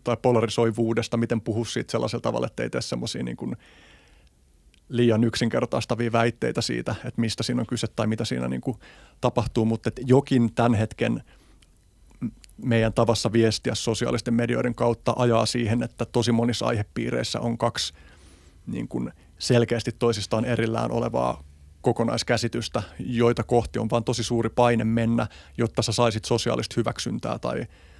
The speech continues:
niinku laajemmin hy-, hy-, hyväksyntää niiltä ihmisiltä, joiden kanssa sä vuorovaikutat. Ja jos sä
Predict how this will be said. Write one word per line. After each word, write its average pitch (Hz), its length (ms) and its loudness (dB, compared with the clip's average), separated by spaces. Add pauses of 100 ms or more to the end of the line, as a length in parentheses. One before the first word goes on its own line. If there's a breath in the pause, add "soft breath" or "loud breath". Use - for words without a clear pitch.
(320 soft breath)
niinku 110 360 -8
laajemmin 117 420 2
hy-, 127 220 -2
hy-, 120 260 -4
hyväksyntää 117 540 2
niiltä 113 260 -2
ihmisiltä, 113 380 0
joiden 120 180 -2
kanssa 120 240 -4
sä 113 100 -4
vuorovaikutat. 117 640 0
Ja 117 60 0
jos 117 220 0
sä 120 100 4